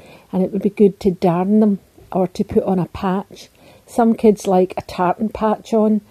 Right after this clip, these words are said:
um, and others just like the same colour or different colour, and it's a good way of getting more life out of your clothes.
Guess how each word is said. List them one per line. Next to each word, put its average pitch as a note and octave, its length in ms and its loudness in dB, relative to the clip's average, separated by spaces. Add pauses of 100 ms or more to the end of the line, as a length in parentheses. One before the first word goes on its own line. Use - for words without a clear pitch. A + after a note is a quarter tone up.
(360)
um, F3 460 0
and F#3 140 0
others F3+ 240 2
just - 260 -6
like F3 200 0
the F3+ 60 -4
same F3+ 300 2
colour F3+ 400 0
or D#3+ 160 -2 (100)
different - 320 -4
colour, F3+ 340 -2 (380)
and F3 120 2
it's D#3 200 -2
a - 200 -4 (200)
good B3 220 4
way G3+ 340 6
of F3 300 -4 (400)
getting F#3 380 2
more G3 180 6
life F3+ 420 2
out F#3 160 2
of - 160 -6
your F#3 100 2
clothes. - 600 -2